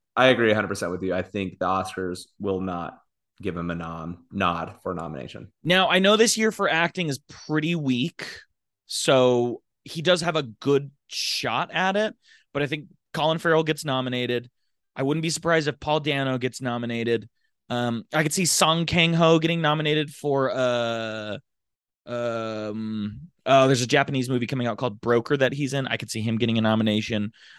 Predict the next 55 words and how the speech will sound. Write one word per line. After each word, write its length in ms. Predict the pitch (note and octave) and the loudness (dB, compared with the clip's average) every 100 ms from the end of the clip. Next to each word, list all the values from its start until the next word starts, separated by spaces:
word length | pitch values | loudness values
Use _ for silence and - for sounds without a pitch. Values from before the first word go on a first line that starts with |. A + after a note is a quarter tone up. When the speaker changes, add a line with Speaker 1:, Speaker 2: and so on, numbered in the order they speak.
| _ | _
Speaker 2:
Um, 300 | A2+ A2+ A2 | -2 0 2
there 80 | A#2 | 2
may 140 | C#3 C#3 | 4 6
be 120 | C3+ | 6
a 40 | |
handful 460 | C3 B2+ B2+ - C3 | 4 2 0 0 0
more, 500 | B2 A#2+ A#2+ C#3+ E3 _ _ _ - A2+ | 0 -2 0 -2 -4 _ _ _ -20 2
but 220 | E3+ C#3 | 4 4
I 120 | B2+ D#3+ | 4 8
don't 120 | E3+ | 8
know. 240 | F#3 D#3+ A2+ - | 8 6 0 -4
I, 380 | C3+ C#3+ D3+ D#3 | 2 4 6 4
I 40 | |
just, 260 | C#3+ C#3+ - _ | 4 0 -6 _
I 300 | C3 C#3 C#3 | -2 0 0
don't 120 | C3+ | 0
know. 200 | C#3+ B2+ - _ | -2 -6 -10 _
I 100 | C3+ | -8
don't 100 | C3+ | -6
think 100 | C#3 | -4
he's 140 | B2+ | -2
getting 200 | A#2 A2+ | -2 -2
it. 140 | A2+ - _ - - _ _ | -4 -8 _ -20 -20 _ _
Then 180 | D3+ F#3 | 2 6
these 220 | A#3+ C#4 | 6 6
are 60 | C#4 | 4
kinda 220 | B3 G#3 | 6 6
go 160 | G3 | 6
hand 280 | E3 E3 D#3 | 6 2 0
in 80 | C#3 | -4
hand. 340 | B2+ C#3 C3+ | -4 -2 -2
They're 80 | B2+ | -4
kinda 180 | D#3 D3 | -4 -6
two-parters. 640 | - E3 D3+ B2 A#2+ A2+ | -6 -8 0 2 2 0
I 100 | D3 | -2
think 180 | D3 D#3 E3 | -2 -2 0
Everything 400 | E3+ F#3 F#3+ F3+ | 2 0 2 0
Everywhere 340 | D#3+ D#3 C3+ | 2 2 2
All 220 | - C3+ | 2 2
at 120 | C3 | 2
Once 320 | B2+ B2+ D3 - | -2 -6 -6 -8
is 180 | A#2+ - | -10 -10
tied 440 | - B2+ B2 A#2+ | -2 2 4 2
for 80 | B2+ | -2
the 80 | A#2 | -2
most 460 | A2 A2+ A2+ - - | 0 0 0 -2 -6
Oscar 360 | A2+ G#2+ A#2+ | -6 -4 -6
nominations. 760 | G#2+ A2 G#2 G2+ G#2 D3 E3 F3 C#5 - | -2 -2 0 -2 -2 -2 -2 -2 -4 -2
Speaker 1:
<laughs> 180 | - - - - - _ _ _ _ - | 0 0 0 -8 -18 _ _ _ _ 0
Speaker 2:
And 100 | C#3+ | 2
I 100 | C3+ | 4
also 280 | D3 D3+ E3+ | 6 6 4
think 160 | - D3 | 2 2
it 100 | C3 | 4
wins 300 | B2+ A2+ | 2 0